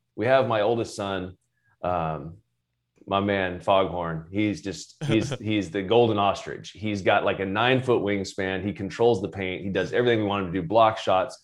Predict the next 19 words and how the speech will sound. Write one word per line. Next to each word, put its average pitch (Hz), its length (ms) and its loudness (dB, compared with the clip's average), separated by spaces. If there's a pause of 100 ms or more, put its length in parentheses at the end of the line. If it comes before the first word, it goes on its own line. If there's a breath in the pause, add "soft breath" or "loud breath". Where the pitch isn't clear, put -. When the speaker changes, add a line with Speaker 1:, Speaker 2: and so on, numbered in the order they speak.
(320 soft breath)
Speaker 1:
He 127 80 -8
Speaker 2:
Yeah. 139 60 0
Speaker 1:
had 165 120 6
a 127 40 4
quadruple 120 580 0
double 90 300 2
the 85 100 -2
other 80 120 -6
day. - 240 -8 (160)
Like, 90 260 -2
it 117 120 0
Speaker 2:
Oh, 165 40 0
Speaker 1:
just 117 160 0
Speaker 2:
shoot. 147 160 -2
Speaker 1:
out 131 80 4
of 117 80 -6
control, 85 520 -4
right? 90 240 0
Speaker 2:
Yeah. 120 160 -6